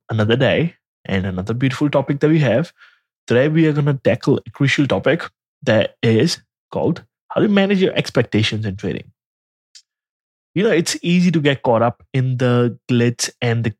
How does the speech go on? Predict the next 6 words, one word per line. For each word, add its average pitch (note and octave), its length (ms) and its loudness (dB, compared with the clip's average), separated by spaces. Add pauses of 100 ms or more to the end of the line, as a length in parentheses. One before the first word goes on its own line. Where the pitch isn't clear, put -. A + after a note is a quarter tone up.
(100)
glam A#2+ 760 0
that A#2 200 -6
surrounds B2 540 0
this, - 320 -2 (380)
the, - 340 -2
the, C3 240 -4